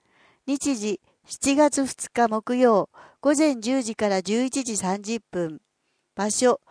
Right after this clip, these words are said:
市総合福祉センター、小林。対象、令和七年四月二日以降生まれの赤ちゃんがいる母親。未就学児の兄弟も預かります。定員七人。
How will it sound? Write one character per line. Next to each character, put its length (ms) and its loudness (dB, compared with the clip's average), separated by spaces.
市 320 -4
総 280 6
合 160 2
福 180 -2
祉 60 2
セ 260 -2
ン 60 -8
タ 220 -4
ー、 60 -12
小 120 -6
林。 600 -4
対 240 0
象、 360 2
令 260 8
和 160 8
七 260 -4
年 240 -4
四 180 -6
月 260 -4
二 240 -16
日 140 2
以 140 0
降 240 2
生 60 0
ま 120 0
れ 120 -2
の 200 -4
赤 200 -2
ち 120 0
ゃ 60 2
ん 60 -8
が 100 -6
い 80 -8
る 100 -6
母 380 -6
親。 320 -6
未 300 -2
就 40 0
学 280 0
児 120 -4
の 140 -6
兄 120 -2
弟 360 2
も 100 -6
預 240 -8
か 80 -2
り 140 -10
ま 140 -4
す。 240 -14
定 280 6
員 280 -2
七 300 -4
人。 260 -10